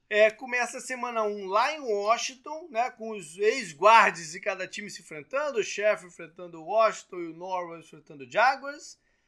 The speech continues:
Aí na dois, é, recebe os Colts, tipo, time que eles atrapalharam no, no, no ano passado. E lá em, lá em, eh, nos Colts tem o Ngakoue,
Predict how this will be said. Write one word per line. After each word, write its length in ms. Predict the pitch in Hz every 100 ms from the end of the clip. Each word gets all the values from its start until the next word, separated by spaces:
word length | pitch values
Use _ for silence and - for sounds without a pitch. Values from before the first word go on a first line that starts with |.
| _ _
Aí 260 | - 262 262
na 180 | 262 247
dois, 840 | 175 208 226 202 147 113 - - - _ _ _
é, 240 | 202 196 185
recebe 360 | 190 185 185
os 100 | 170
Colts, 460 | - 233 339 339 -
tipo, 300 | 202 180 190
time 300 | - 208 196
que 100 | -
eles 160 | 175 156
atrapalharam 760 | 170 170 - 151 160 165 160
no, 360 | 160 151 143 135
no, 680 | 139 131 123 117 113 117 127
no 140 | 147
ano 200 | 151 143
passado. 760 | 120 110 - 220 262 240 262 247
E 60 |
lá 340 | 214 214 214 208
em, 140 | 180
lá 300 | 175 196 226
em, 400 | 214 196 190 180
eh, 360 | 147 139 131 127
nos 240 | 160 180 -
Colts 400 | 202 202 202 -
tem 180 | 202
o 200 | 226 240
Ngakoue, 500 | 165 196 240 151 104